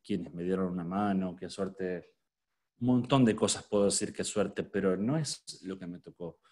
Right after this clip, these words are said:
Y el proyecto que, que llevé adelante no es parte de la suerte, sino parte de una planificación, como les conté, de un proyecto, de una idea,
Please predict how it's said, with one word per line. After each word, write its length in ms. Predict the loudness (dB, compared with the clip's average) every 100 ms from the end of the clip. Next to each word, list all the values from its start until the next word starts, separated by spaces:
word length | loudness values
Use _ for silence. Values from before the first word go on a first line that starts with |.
| _ _ _ _ _ -6
Y 140 | 4
el 120 | 4 6
proyecto 500 | 2 2 2 0 0
que, 720 | 0 2 4 4 0 -4 -6
que 100 | -4
llevé 200 | 2 4
adelante 680 | 6 4 2 0 -2 -6 _
no 200 | -4 0
es 400 | 0 0 -6 -12 _ _ _ _ _ -2
parte 300 | 0 2 2
de 20 |
la 100 | 2
suerte, 380 | 2 0 0 0
sino 320 | -2 0 2
parte 300 | 2 0 2
de 40 | 2
una 200 | 2 -2
planificación, 680 | -4 -4 -4 -2 0 0 0
como 180 | -2
les 120 | -4 -4
conté, 420 | -4 -2 0 0
de 60 |
un 120 | -2 0
proyecto, 600 | 0 2 0 0 -2 0
de 60 |
una 160 | 0 0
idea, 640 | 2 4 4 4 2 0